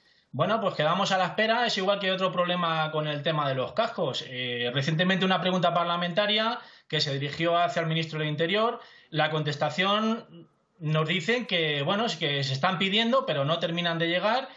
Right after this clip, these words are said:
y que si no hay, por ejemplo, cascos o, o abrigos o chubasqueros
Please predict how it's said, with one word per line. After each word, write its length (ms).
y 180
que 140
si 180
no 320
hay, 160
por 140
ejemplo, 360
cascos 1700
o, 800
o 140
abrigos 560
o 400
chubasqueros 640